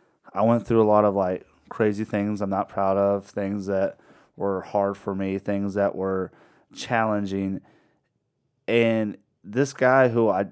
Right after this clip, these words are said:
don't, you could, on paper, don't know super well. I mean, I haven't known him his whole life. I didn't grow up with him. I didn't go to college with him. But we started living together, and we started living life together. And he was very open about some of his struggles. I was open about my struggles.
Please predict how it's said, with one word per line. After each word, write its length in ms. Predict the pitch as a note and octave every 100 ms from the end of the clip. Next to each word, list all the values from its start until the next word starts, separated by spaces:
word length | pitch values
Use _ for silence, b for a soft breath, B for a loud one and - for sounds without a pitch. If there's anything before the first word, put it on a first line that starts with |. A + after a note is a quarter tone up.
| _ A2+ G#2+
don't, 320 | C#3 C3+ G#2
you 120 | B2
could, 220 | A#2 A2+ _ _ -
on 140 | G#2+
paper, 400 | G2+ C#3 C3 A#2 G2+
don't 280 | A2+ F2
know 180 | G#2+ G2+
super 380 | - - E3+ D3+
well. 440 | G2 F2+ G2 C3 b b b b
I 100 | A2
mean, 100 | G#2
I 160 | G2
haven't 240 | G#2 G#2+ F#2+
known 180 | G2 F#2+
him 100 | F#2
his 160 | F2+ -
whole 180 | F#2
life. 280 | F2+ F2 G2
I 120 | G#2 G#2 F#2+
didn't 260 | G2 F#2
grow 240 | F#2+ F#2+ F#2+
up 140 | -
with 120 | F#2+
him. 140 | F#2+ F#2+
I 40 |
didn't 420 | G2+ F#2+ F#2+ -
go 120 | - G2
to 60 |
college 380 | - F#2+ F#2+ F#2+
with 180 | G2 F#2
him. 180 | G2+ G2 b b b b
But 100 | G#2+
we 80 | G2+
started 240 | B2 G2
living 260 | F2+ C#3 D3
together, 540 | G#2 G2 F#2+ G2 G2 b b b b -
and 100 | G#2+
we 80 |
started 240 | G2+ A#2+ G#2
living 260 | G#2 F#2
life 240 | F#2 A#2+ C3
together. 540 | F#2+ F#2 F2+ F2+ F#2 - b b
And 120 | - G2
he 120 | A#2
was 140 | A2+
very 180 | G#2+ G#2
open 260 | G2+ F#2+ G2+
about 280 | G2+ F2+
some 160 | - F2+
of 80 | F2
his 180 | A#2+ -
struggles. 460 | A#2+ A#2 A2 A2
I 60 | F#2+
was 100 | F#2
open 180 | F2 F2+
about 200 | E2+ F#2
my 200 | G#2 A2
struggles. 640 | - A2 G#2 G#2+ G#2+